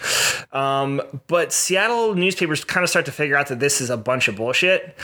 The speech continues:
and so they start at, calling him on it and calling him on it, and all he really has to say is that, you know, "I attended Carlisle Indian School. I mean, I'm on the enrollment in Pine Ridge. You can ask any of these people. I'm legit."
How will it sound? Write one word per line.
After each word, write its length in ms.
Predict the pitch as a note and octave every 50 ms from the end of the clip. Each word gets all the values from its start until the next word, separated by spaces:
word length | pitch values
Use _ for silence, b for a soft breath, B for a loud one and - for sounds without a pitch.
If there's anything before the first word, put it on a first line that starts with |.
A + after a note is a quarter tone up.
| B B B B B B
and 160 | B2 C3 C3
so 140 | - - C#3+
they 100 | C#3 C#3
start 260 | C#3 - D3+ C#3 C3
at, 280 | B2+ B2+ B2 C3 - -
calling 320 | - - C#3+ C#3+ C#3 C3+
him 120 | C#3 C#3 C3+
on 180 | C3+ C#3 C3+
it 140 | C3+ C3+ C3+
and 100 | B2 A#2
calling 280 | - - C#3 C3 C3 C3
him 100 | C3+ C3+
on 140 | C3 B2+ C3
it, 240 | C3 C3 B2 A#2
and 120 | C3 C3+ C3
all 160 | C3+ D3 D#3+
he 200 | E3 E3+ F3 E3+
really 240 | D#3 D#3+ E3 D3+ D3
has 320 | B2 C3 C#3 C3+ C3 - -
to 80 | B2
say 480 | - - G3 F#3+ E3+ D3 C3+ C3 C3 A2
is 220 | B2+ C3 B2 -
that, 240 | - C3 B2 - D3
you 80 | G3 G#3+
know, 80 | C#3+
"I 100 | A2 G#2+
attended 460 | G#2 - - G#2+ G#2 G#2+ B2+ B2 B2
Carlisle 440 | - - D3 D#3 E3+ F3+ F3+ F3+ F3+
Indian 300 | F#3+ A3 C4 B3 D3+ B2+
School. 440 | A2+ - - B2 A2+ A2 G#2+ G#2 G#2
I 40 | G#2
mean, 220 | A2+ A2+ A2 A2+
I'm 120 | A2 A2+ A2+
on 200 | A2+ B2 C3 C#3
the 100 | C#3 D3+
enrollment 480 | D#3 D3+ D#3 E3 G3+ B3+ G#3 C3+ A#2+
in 120 | A#2 A2 G#2+
Pine 260 | B2+ B2+ C3 C#3 C#3+
Ridge. 400 | D#3 G#3 B3+ F3+ C3 A#2 - C#3+
You 80 | D#3
can 100 | F3 G#3+
ask 220 | A#3 A#3 A3 - C#4
any 140 | D4 D4 B3
of 60 | F#3
these 120 | D#3 -
people. 260 | - - B2+ A2 A#2+
I'm 160 | A#2 C3 E3+ G3
legit." 460 | G3+ - - C4+ F3+ - - -